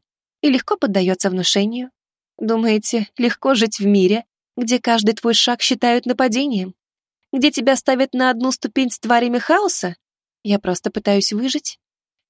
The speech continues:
«И выйдя замуж за бесплодного Фридриха, вы затуманите ему голову, внушив, что беременны, а потом...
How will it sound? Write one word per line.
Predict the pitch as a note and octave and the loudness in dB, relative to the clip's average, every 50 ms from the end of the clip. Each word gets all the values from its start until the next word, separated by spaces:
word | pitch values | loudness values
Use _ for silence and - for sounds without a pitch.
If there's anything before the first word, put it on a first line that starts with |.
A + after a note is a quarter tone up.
| _ - | _ -6
«И | - A3+ | -4 -2
выйдя | G#3+ A3 C#4 E4+ E4+ C4+ C4+ C#4 | 0 2 4 4 4 4 2 0
замуж | A#3+ G#3 G3+ G3+ G3 F#3+ G3 G#3+ G#3+ - | 0 2 2 2 2 2 0 0 -2 -2
за | - G3+ G#3+ A3+ | -2 0 2 2
бесплодного | G3+ A3 - - - C#4+ C#4 B3+ C4 A#3 A#3+ | 2 0 -2 -2 -2 0 0 0 0 -2 -2
Фридриха, | A3 - G#3 G3 F3+ E3 F3 F3+ - - G3 G3 - _ _ _ _ _ _ - | -2 0 0 0 0 2 0 -2 0 -2 -6 -6 -8 _ _ _ _ _ _ -8
вы | A#3 A#3+ C#4+ D4+ | -2 0 2 2
затуманите | C#4 C#4+ - C#4+ C4 C4+ C#4 C4 B3+ A#3 - - B3 | 2 2 0 0 0 0 0 0 -2 -2 -2 -2 0
ему | A#3+ A#3 A#3+ A#3 | 0 0 0 -2
голову, | G3 F#3+ G3 F#3+ G3 G3+ G3+ A3+ A#3 | 0 2 2 2 4 2 2 2 2
внушив, | G#3 G#3 G#3 G#3 - - A3+ A3+ G#3+ | 2 2 2 2 0 0 -2 -2 -4
что | - - - A#3+ | -4 -2 -2 0
беременны, | G#3+ B3 C4+ C4 A#3 F#3 D#3+ D#3+ D#3+ D#3+ D#3+ E3 - | 0 0 0 2 0 0 0 -2 -4 -4 -4 -6 -4
а | - F3+ | -6 -6
потом... | - - F3 E3+ _ - F#3+ A3+ C#4 D#4 | -4 -2 -4 -4 _ -2 -2 0 0 -4